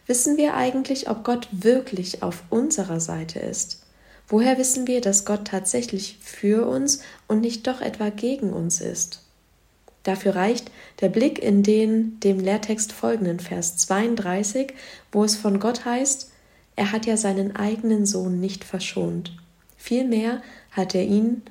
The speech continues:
für uns alle in den Tod gegeben.“ Gott hat an dieser Stelle überaus gründlich gearbeitet. Er war zutiefst entschlossen und höchst engagiert, uns zu retten und ließ sich davon auch durch nichts abbringen.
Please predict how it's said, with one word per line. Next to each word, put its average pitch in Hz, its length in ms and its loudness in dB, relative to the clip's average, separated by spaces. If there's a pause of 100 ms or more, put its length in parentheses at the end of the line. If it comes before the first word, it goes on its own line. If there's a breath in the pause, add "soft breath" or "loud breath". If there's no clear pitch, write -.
(140)
für 208 200 -2
uns 202 280 -2
alle 214 260 0
in 175 160 0
den 180 160 -2
Tod 190 320 -2
gegeben.“ 165 560 -4 (1400 loud breath)
Gott 220 220 4
hat 240 120 0
an 190 140 2
dieser 185 240 2
Stelle 180 320 0
überaus 110 640 0
gründlich 175 500 -2
gearbeitet. 165 760 -4 (480 loud breath)
Er 190 200 4
war 214 140 4
zutiefst 262 640 2
entschlossen 214 640 0
und 185 240 -2
höchst 285 360 4
engagiert, 214 600 2
uns 185 340 2
zu 185 160 0
retten 170 400 -4 (380 loud breath)
und 285 420 2
ließ 208 160 2
sich 202 140 0
davon 190 340 -4
auch 180 160 -2
durch 170 240 -6
nichts 233 380 -2
abbringen. 180 580 -6